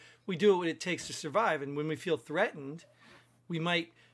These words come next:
go along with one narrative just because we realize the mob around us likes that narrative.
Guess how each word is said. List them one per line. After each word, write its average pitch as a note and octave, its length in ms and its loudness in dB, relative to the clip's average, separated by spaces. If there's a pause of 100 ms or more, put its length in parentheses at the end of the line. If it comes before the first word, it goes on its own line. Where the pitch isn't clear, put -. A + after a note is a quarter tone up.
(140)
go F3+ 160 2
along E3+ 280 2
with D3 140 -2
one D#3+ 240 0
narrative D#3+ 480 2
just E3 200 -6
because D#3 340 -2
we D3+ 120 -2
realize D#3 400 2
the D3+ 100 -6
mob D3+ 280 2
around D#3+ 340 0
us D3 200 0
likes D3 280 -4
that C3+ 160 -6
narrative. C3 560 -4